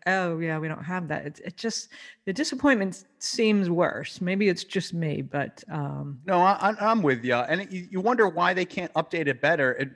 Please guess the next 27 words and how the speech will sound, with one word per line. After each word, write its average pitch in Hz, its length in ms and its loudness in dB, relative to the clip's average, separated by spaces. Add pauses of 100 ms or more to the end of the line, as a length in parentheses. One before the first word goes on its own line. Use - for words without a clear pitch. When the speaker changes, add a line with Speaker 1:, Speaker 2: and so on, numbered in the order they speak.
Speaker 2:
always 170 300 0
makes 165 220 -6
me 156 100 0
think 143 380 -2
of 127 180 2
when 127 100 -2
you 127 80 -2
go 139 160 2
to 135 60 0
a 123 60 -2
craft 131 360 -4
beer 143 180 4
bar 117 460 2
or 113 320 2
a 110 260 -6
legal 131 320 -4
cannabis 135 420 -2
store, 107 340 -2
not 110 160 2
that 98 80 6
we 92 120 4
ever 90 140 0
go 92 120 2
to 87 60 -2
one 87 120 -2
of 90 60 -2
those, 95 180 0